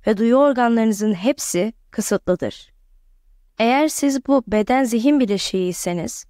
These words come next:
kesinlikle kısıtlı bir varlıksınız. Ancak görüyoruz ki,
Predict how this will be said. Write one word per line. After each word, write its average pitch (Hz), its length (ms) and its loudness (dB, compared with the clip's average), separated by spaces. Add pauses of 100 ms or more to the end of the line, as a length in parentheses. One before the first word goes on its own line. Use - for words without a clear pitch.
(200)
kesinlikle 285 580 0
kısıtlı 226 460 -2
bir 190 120 2
varlıksınız. 170 840 -4 (800)
Ancak 311 340 0
görüyoruz 233 560 2
ki, - 220 -4